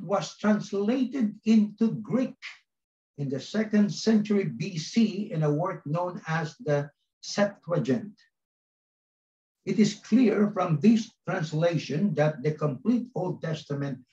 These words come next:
had been compiled prior to this time and that the text is essentially the same as it stood during this period two thousand two hundred years ago, just two hundred years after the completion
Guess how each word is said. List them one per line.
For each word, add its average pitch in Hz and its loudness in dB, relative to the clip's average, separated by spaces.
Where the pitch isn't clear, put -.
had 151 0
been 247 4
compiled 139 -2
prior 190 0
to 156 -4
this 165 -6
time 151 -4
and 151 0
that - -4
the 147 -2
text - -4
is 160 -6
essentially 208 2
the 165 0
same 147 0
as 175 -4
it 151 -10
stood - -2
during 196 0
this 156 -4
period 170 0
two 254 4
thousand 170 0
two 180 -8
hundred 151 2
years 147 0
ago, 180 -2
just 185 0
two 294 4
hundred 196 4
years 139 4
after - -6
the 160 -2
completion 185 0